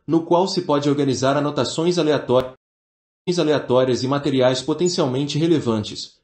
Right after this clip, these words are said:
dá a eles uma sensação de controle bastante melhorada. É uma forma de colocar seus braços em torno do assunto de forma física, visível e psicológica. Se você gosta de trabalhar com um fichário ou planejador,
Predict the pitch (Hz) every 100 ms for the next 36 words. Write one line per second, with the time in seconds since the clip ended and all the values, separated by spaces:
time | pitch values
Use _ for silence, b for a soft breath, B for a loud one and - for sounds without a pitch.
0 | - 131 165 160 175 165 151 135 - 185
1 | 160 - 151 165 143 156 139 147 147 135
2 | 120 170 180 180 180 139 104 92 85 -
3 | _ _ _ _ _ _ _ _ 160 156
4 | 131 113 135 127 113 113 120 110 123 117
5 | 107 120 120 113 123 123 131 117 127 135
6 | 143 135 143 120 185 160 - 220 220 170
7 | - 156 160 139 135 123 107 - - _
8 | - 185 185 202 202 196 - 185 185 139
9 | 107 101 - - _ _ _ _ _ _
10 | _ _ _ - 233 196 - 139 123 127
11 | - 107 104 113 110 113 113 110 131 123
12 | 123 - 135 135 127 139 143 139 127 110
13 | 104